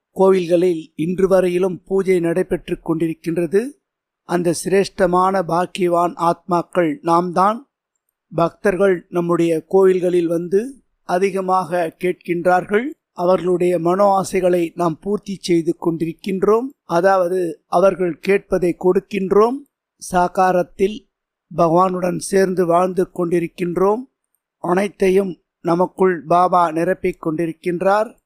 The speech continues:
அனைத்தையும் பாபாவிடம் நிரப்பிக்கொண்டு வள்ளலாக அனைவருக்கும் வழங்கி கொண்டே இருப்போம்.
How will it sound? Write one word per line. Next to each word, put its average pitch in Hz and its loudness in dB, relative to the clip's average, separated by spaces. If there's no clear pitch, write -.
அனைத்தையும் 185 -2
பாபாவிடம் 175 2
நிரப்பிக்கொண்டு 175 -2
வள்ளலாக 185 2
அனைவருக்கும் 185 -4
வழங்கி 180 -2
கொண்டே 170 -2
இருப்போம். 208 -2